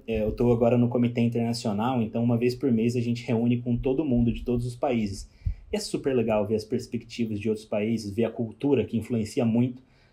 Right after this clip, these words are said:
Até a gente ne-, nem conversou disso hoje, acho que fica pra, pra outro, outro dia. É, não sei se nesse momento, é, o Glad seria, teria muito sucesso no Brasil, da forma que é hoje. Acho que teria que ser com muito cuidado,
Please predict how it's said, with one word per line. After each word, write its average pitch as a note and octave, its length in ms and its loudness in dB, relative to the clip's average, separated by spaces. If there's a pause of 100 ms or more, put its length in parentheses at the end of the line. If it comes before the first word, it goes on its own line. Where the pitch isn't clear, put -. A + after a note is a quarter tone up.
(280)
Até A#2+ 240 0
a A2+ 120 0
gente B2 400 -2
ne-, A2+ 180 0
nem B2 180 2
conversou C3 360 0
disso A#2 280 -2
hoje, A2+ 220 4
acho G#2+ 140 0
que G#2 260 -4
fica A#2 220 -4
pra, G#2+ 260 0
pra - 180 -2
outro, G#3+ 300 0 (180)
outro A2 300 -2
dia. A#2+ 340 0 (480)
É, A2 200 -6
não C3+ 240 4
sei C3+ 520 0 (280)
se - 220 -2
nesse C3 440 4
momento, A#2+ 680 2 (280)
é, G#2 400 0 (540)
o A2+ 80 -2
Glad B2 240 4
seria, B2 540 2 (680)
teria A#2 240 2
muito A#2 180 4
sucesso A#2 380 -2
no B2 140 4
Brasil, G#2+ 440 2 (180)
da G2+ 100 -2
forma G#2+ 260 -4
que G#2 100 -6
é G2 60 0
hoje. A#2 220 2
Acho A2 160 -4
que - 80 -20
teria A#2+ 380 -2
que - 100 -14
ser A#2 180 -6
com A#2 140 -6
muito C#3+ 360 -2
cuidado, A2+ 640 -2